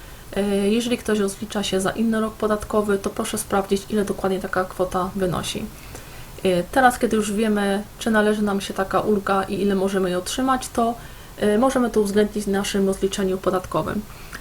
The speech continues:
Aby to zrobić, musimy zalogować się na nasze konto. E, pokazywałam, jak to się robi już w kilku moich poprzednich filmach, dlatego od razu przejdę do samego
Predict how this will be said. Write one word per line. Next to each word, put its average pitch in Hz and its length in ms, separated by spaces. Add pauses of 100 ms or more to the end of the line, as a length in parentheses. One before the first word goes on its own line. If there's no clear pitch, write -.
Aby 254 200
to 262 120
zrobić, 226 400
musimy 208 360
zalogować 202 580
się 196 80
na 185 100
nasze 185 320
konto. 208 580
E, 196 260
pokazywałam, 214 760
jak 196 120
to 208 100
się 208 140
robi 202 200
już 196 200
w - 100
kilku 214 300
moich 190 340
poprzednich 196 480
filmach, 240 360 (380)
dlatego 254 360
od 214 120
razu 220 240
przejdę 202 320
do 190 100
samego 190 480